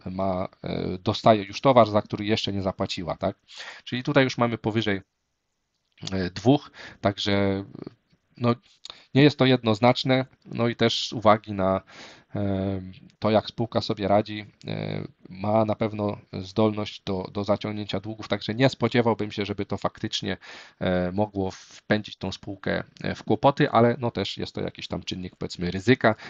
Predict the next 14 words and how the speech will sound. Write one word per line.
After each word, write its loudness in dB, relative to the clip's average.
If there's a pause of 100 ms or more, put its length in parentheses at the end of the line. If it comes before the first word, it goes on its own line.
(140)
Generalnie 4
przyjmuje -8
się, -8
że -8 (680)
bezpiecznie -4
jest -6
mieć -8
powyżej, -6 (360)
e, 0
jednego, 0
to, -6
e, -10
to -10
quick, -16